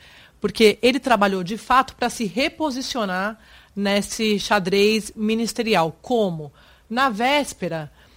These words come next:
o do, do, da entrevista, o ministro Moro foi conversar com o presidente Bolsonaro e saíram dessa conversa.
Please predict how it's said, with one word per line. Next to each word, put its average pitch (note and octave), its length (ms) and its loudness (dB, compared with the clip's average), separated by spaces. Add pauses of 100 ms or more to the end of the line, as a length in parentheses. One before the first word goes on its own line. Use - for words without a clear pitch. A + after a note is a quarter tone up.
(140)
o G3 160 -2
do, E3+ 880 -2
do, E3+ 460 -4
da F#3 80 -2
entrevista, F#3 720 -2
o B3 100 0
ministro G#3+ 340 2
Moro G#3 300 0
foi A#3+ 160 -4
conversar A3 440 -4
com A3+ 100 -10
o G#3+ 40 -8
presidente G#3 400 -6
Bolsonaro G#3+ 640 -4
e B3 80 -10
saíram G3+ 520 2
dessa G3 220 -2
conversa. G3+ 600 -2